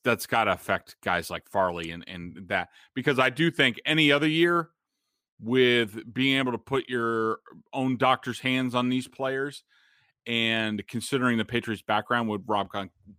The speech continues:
Rob Gronkowski's injury, which is the same thing that Farley had, um, that they would take a risk on this guy. It, it, that was after a trade down and, you know, maybe two. Um, I had them almost trading down twice in the first round,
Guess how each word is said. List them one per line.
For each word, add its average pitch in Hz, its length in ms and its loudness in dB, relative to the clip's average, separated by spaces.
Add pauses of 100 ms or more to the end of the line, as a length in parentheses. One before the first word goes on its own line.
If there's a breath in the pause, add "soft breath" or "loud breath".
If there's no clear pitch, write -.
(220)
Rob 117 220 2
Gronkowski's 113 680 -4
injury, 90 440 -12 (160)
which 98 180 -12
is 101 80 -10
the 95 60 -12
same 110 320 -2
thing 107 160 -2
that 90 120 -4 (320)
Farley 127 300 6
had, 82 260 -4 (680 soft breath)
um, 92 500 2 (1300)
that 131 200 6
they 135 120 6
would 123 160 2
take 127 160 0
a 110 60 -2
risk 104 360 -2 (100)
on 98 160 -8
this 87 140 -12
guy. 90 340 -2
It, 165 240 0
it, 143 100 -4
that 151 200 6
was 151 160 0
after 127 280 2
a 104 60 -4
trade 104 340 -2
down 85 260 -12 (540 soft breath)
and, 110 460 -2 (200)
you 135 120 -4
know, 117 80 0
maybe 113 300 0
two. 92 400 -4 (180)
Um, 98 540 -6
I 110 140 -2
had 110 160 -2
them 107 160 -2
almost 104 220 -6
trading 98 260 -2
down 92 180 -4
twice 107 300 -4
in 98 60 -12
the 92 60 -10
first 87 320 -10
round, 85 220 -12